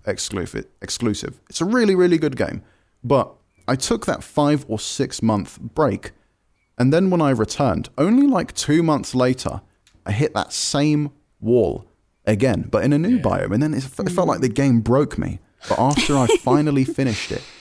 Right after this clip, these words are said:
Speaker 1: I was rebuilt even stronger this time. I'm a new man after completing
Speaker 2: Wait.
Speaker 1: Returnal.
Speaker 2: But everything you're saying here is contradicting what your, the headline is here. You're saying, "I,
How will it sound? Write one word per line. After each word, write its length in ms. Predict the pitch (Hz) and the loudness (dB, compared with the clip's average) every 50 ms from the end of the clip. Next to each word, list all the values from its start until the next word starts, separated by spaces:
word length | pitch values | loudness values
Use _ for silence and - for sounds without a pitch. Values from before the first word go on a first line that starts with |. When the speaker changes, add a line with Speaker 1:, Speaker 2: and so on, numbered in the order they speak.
| - - | -6 -2
Speaker 1:
I 60 | 98 | 0
was 200 | 107 104 95 90 | 0 2 0 0
rebuilt 540 | 98 107 117 127 117 98 120 120 98 - - - | 2 2 2 2 2 2 2 0 0 -2 -2 0
even 300 | 113 110 92 95 95 95 | 0 2 2 2 0 -2
stronger 440 | - - - 104 104 107 101 101 | -4 -2 0 2 2 2 2 0
this 240 | 87 - - - - | -2 -4 -6 -10 -12
time. 320 | - - - - 76 - - _ _ _ _ _ - | -12 -10 -8 -8 -8 -8 -10 _ _ _ _ _ -2
I'm 200 | 101 104 110 104 | 2 4 4 4
a 40 | 101 | 6
new 300 | 101 107 113 120 123 113 | 6 6 6 6 6 6
man 260 | 107 113 120 110 92 | 4 4 4 2 2
after 280 | 85 85 85 - - 90 | 0 -4 -4 -4 -8 -8
completing 560 | - - 92 - - 101 101 92 85 92 92 | -4 -4 -4 -4 0 0 2 2 2 0 0
Speaker 2:
Wait. 140 | 92 92 - | 0 0 -2
Speaker 1:
Returnal. 420 | - 98 101 104 95 95 90 - - _ _ - - - - | 0 0 0 0 0 -2 -6 -8 -10 _ _ -14 -14 -8 -4
Speaker 2:
But 160 | 165 143 - - | -4 -4 -2 -2
everything 340 | 165 175 196 185 - 208 165 | -4 -2 -2 -2 -4 -4 -2
you're 80 | 165 151 | -2 -2
saying 220 | - 185 180 175 | 0 0 0 2
here 200 | 180 175 165 147 | 2 0 0 0
is 120 | 127 127 - | -2 -4 -6
contradicting 640 | _ - 143 151 143 - - 151 123 - 156 143 143 | _ -10 -12 -10 -10 -8 -8 -8 -6 -6 -6 -4 -4
what 120 | 135 - | -4 -2
your, 240 | 139 135 131 127 127 | 0 0 0 0 0
the 180 | 113 131 135 123 | -2 -2 -4 -2
headline 440 | 139 143 139 - 123 117 110 104 101 | -2 -4 -4 -4 -6 -4 -4 -8 -10
is 240 | 92 92 104 131 - | -12 -12 -10 -8 -8
here. 360 | 127 113 110 117 127 135 131 | -8 -8 -8 -8 -8 -6 -6
You're 180 | 127 120 123 120 | -6 -6 -8 -6
saying, 400 | - 135 127 123 120 120 120 - | -4 -2 -2 -2 -2 -4 -6 -8
"I, 160 | - 127 123 | -6 -6 -6